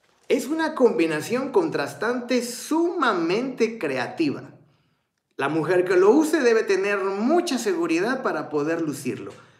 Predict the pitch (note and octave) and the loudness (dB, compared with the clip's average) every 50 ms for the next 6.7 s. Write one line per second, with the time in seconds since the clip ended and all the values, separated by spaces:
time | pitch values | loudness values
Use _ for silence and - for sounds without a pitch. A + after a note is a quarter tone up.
0 | _ - - D#3 D#3+ F#3+ G#3 G#3 G#3 - - F#3+ G3 G3+ G3 G3 G#3+ G3 E3+ D#3+ | _ -8 -6 -2 -2 -2 -2 -2 -2 -2 0 0 0 0 0 0 0 0 2 0
1 | C#3+ C3 C#3 C3+ C#3+ D3 D3 C3+ D3 C#3+ C#3+ D3+ - - G#3 G3+ - E3+ E3+ - | 0 0 -2 -4 -2 -2 -4 -4 -4 -2 -2 -2 -2 -2 -4 -2 -2 -6 -6 -6
2 | - - - - - _ _ _ _ - D3 C#3 C#3 B2+ C3+ C#3 C3 B2 D#3 E3 | -8 -10 -14 -20 -20 _ _ _ _ -6 -6 -4 -4 -4 -4 -4 -4 -2 0 0
3 | E3+ E3 E3 G3 F#3+ D#3+ C3 C3+ C#3+ E3 G#3 - - - B2 A2+ A2+ C#3 D3 C#3 | 0 0 0 -2 -2 -2 0 2 2 2 0 0 -4 -8 -10 -8 -6 -6 -6 -6
4 | - - C#3+ C#3+ C#3+ C3+ A#2+ G#2+ - - A2+ G#2 F#2+ F#2+ F#2 F2+ F2 - - - | -8 -6 -4 -4 -4 -4 -4 -8 -8 -8 -10 -10 -10 -12 -16 -16 -18 -20 -20 -20
5 | - _ _ _ _ _ _ _ _ _ _ _ _ _ _ - G#2 A#2 B2+ C3+ | -20 _ _ _ _ _ _ _ _ _ _ _ _ _ _ -14 -6 -4 -2 0
6 | D#3 F#3 G3+ G#3+ B3 C4+ A#3+ E3+ G3+ - - - - | 0 2 2 2 4 2 2 2 0 -4 -6 -10 -14